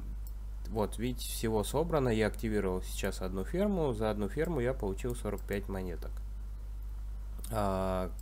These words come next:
сколько начисляется у нас монетки? А, монеток. Вот тут вот, смотрите.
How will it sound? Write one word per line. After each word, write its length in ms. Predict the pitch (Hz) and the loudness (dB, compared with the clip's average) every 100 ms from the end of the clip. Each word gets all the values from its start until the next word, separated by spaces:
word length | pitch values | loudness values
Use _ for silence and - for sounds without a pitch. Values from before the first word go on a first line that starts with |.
| - | -8
сколько 640 | - - - - 165 160 | -6 -6 -4 2 2 4
начисляется 760 | 131 117 - - 123 95 82 - 85 | 2 2 0 0 2 2 0 -4 -4
у 60 | |
нас 280 | 82 82 - - - - - - - - - - | -4 -6 -6 -6 -6 -6 -6 -6 -6 -6 -6 -4
монетки? 560 | 98 98 95 87 - - - - - | -2 0 0 -2 -6 -6 -6 -6 -4
А, 360 | 92 92 90 101 | -2 -2 -2 -4
монеток. 500 | 101 101 101 95 - - - - - - - - | -2 0 0 0 -4 -6 -6 -6 -6 -6 -6 -4
Вот 200 | 107 107 | -4 -2
тут 180 | 110 | -2
вот, 160 | 101 95 | 0 -2
смотрите. 560 | - 95 95 95 87 | -2 -4 0 -2 -2